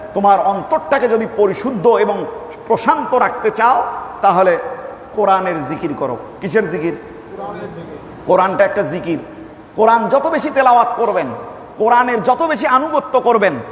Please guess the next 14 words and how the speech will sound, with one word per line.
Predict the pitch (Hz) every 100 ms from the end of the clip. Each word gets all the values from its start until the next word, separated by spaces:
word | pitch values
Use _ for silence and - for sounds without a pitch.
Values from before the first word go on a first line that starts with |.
| - -
আপনার | - 226 233 247 226
ঘরের | 226 170 214 233
ভিতরে | 190 285 285 254
হয়তো | 240 233
সম্পদ | - 226 220 - 311
না | 277 254
থাকতে | - - 220
পারে, | 190 131 110 - - -
আপনার | 185 202 240 240 220
ঘরের | 175 226 240
ভিতরে | 214 269 262
হয়তো | 220 247 247 247 226 - -
স্বর্ণ | - 254 240 247 240
দানা, | 226 233 220 -